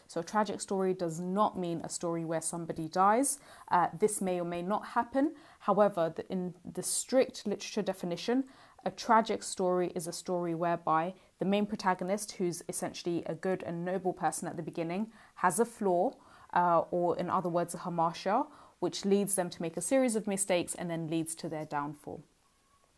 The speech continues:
Now, uh, in this video, I'll go into detail about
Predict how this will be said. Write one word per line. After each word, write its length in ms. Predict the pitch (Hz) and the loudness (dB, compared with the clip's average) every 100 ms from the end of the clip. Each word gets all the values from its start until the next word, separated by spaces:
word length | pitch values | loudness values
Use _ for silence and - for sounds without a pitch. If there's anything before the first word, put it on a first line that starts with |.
| - - | -20 -8
Now, 360 | - 202 170 170 - - - - | 2 4 4 0 -8 -20 -20 2
uh, 260 | 202 190 190 | 8 10 8
in 140 | 202 196 | 6 6
this 240 | 254 277 | 8 8
video, 320 | - 262 294 - - - | 4 6 6 6 -2 2
I'll 180 | 208 208 | 4 6
go 320 | 208 202 196 | 6 6 6
into 440 | 196 196 190 208 180 | 2 -4 -4 -2 -4
detail 720 | 175 269 277 - 262 247 - | 2 4 4 4 6 8 6
about 640 | - 196 185 202 277 - | 0 6 10 10 10 4